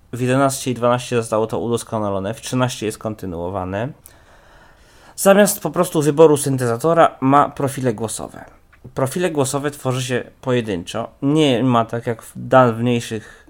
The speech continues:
ustawieniach, że w-, w-, z danej aplikacji przechodziło się do opcji josa,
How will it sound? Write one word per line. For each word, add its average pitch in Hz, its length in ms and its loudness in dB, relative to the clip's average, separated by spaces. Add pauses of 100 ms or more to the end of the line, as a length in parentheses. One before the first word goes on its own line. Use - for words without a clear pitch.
(100)
ustawieniach, 113 800 -4
że 117 180 -2
w-, 113 200 -8
w-, - 220 -18
z 110 100 -6
danej 135 260 6
aplikacji 131 520 -4
przechodziło 123 420 -2
się 117 140 -8
do 107 140 -2
opcji - 380 -6
josa, 120 360 -2